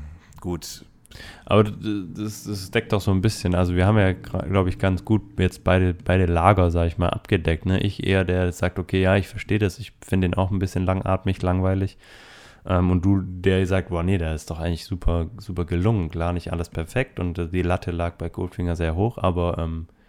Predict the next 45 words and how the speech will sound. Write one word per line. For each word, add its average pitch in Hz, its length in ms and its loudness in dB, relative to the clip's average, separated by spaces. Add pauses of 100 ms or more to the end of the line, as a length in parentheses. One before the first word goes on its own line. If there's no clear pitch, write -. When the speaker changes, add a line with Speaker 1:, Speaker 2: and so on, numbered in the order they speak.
(1000)
Speaker 2:
äh, 87 160 -6
du - 160 -14
fandest 90 340 -8
ihn 92 120 -2
gelungen. 98 380 0
Ich - 140 -14
glaub, - 320 -8
ähm, 80 280 -8 (1120)
da 98 180 -2
haben 90 200 -2
wir 87 80 -2
doch, 85 300 -4 (100)
äh, 87 160 -6 (300)
beide 95 300 2
ein 92 120 -2
ganz 90 220 -2
gutes 95 320 -4
Fazit - 440 -2
gefunden, 101 460 0
das 90 300 -4
quasi 90 320 0
auch 90 100 -4
so - 140 -8
ein 87 60 -4
bisschen 90 260 -4
das 92 180 -2
spiegelt, 92 420 -2
wie, 87 280 -2
wie 90 180 -2
andere 90 320 -2
das 82 200 -10
sehen. 92 100 -8
Speaker 1:
Genau, 95 260 -6 (420)
genau. 98 200 -10
Also, 87 340 -12 (140)
also, 90 360 -6 (1400)
also 110 200 -2
so 123 160 -2
sehe 135 180 -2
ich 131 60 0
Speaker 2:
Und 90 100 0
Speaker 1:
den 98 40 4
Speaker 2:
damit 101 220 6
Speaker 1:
Film 131 220 -2
und, 107 360 -10